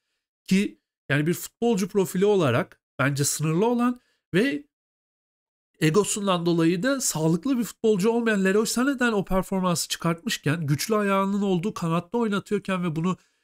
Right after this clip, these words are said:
bu performansı alabilmişken tekrar bunları mesela Savinho'yla niye denemediğine dair dün konuştuk. Tekrar kendimi hani, e, şey yapmayayım, tekrarlamayayım, hani o, o, e, orada kalmış olsun. Ama Brian Gill'in performansı güzeldi. Bakalım devam ettirebilecek mi?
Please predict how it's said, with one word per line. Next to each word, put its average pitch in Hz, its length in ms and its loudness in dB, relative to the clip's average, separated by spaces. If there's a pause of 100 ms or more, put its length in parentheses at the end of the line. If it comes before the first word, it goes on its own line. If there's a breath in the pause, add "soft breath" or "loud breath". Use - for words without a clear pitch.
(300 soft breath)
bu 180 140 0
performansı 196 640 0
alabilmişken 208 640 -2
tekrar 247 400 0
bunları 233 360 0
mesela 214 280 -2
Savinho'yla 226 640 0
niye 214 240 -2
denemediğine 175 500 -2
dair 214 220 -2
dün 214 140 -4
konuştuk. 220 440 -2
Tekrar 220 340 0
kendimi 214 500 -4 (540)
hani, 180 420 -2
e, 90 120 -6
şey 180 160 0
yapmayayım, 123 400 -2 (260)
tekrarlamayayım, 143 680 -4
hani 143 200 -2
o, 147 60 -2
o, 151 480 -2 (120)
e, 147 180 0
orada 156 360 0
kalmış 143 420 -4
olsun. 120 360 -2 (580)
Ama 190 220 0
Brian 185 280 2
Gill'in 151 180 0
performansı 165 560 0
güzeldi. 151 480 0
Bakalım 156 340 -2
devam 139 280 0
ettirebilecek 143 720 -2
mi? 95 120 -10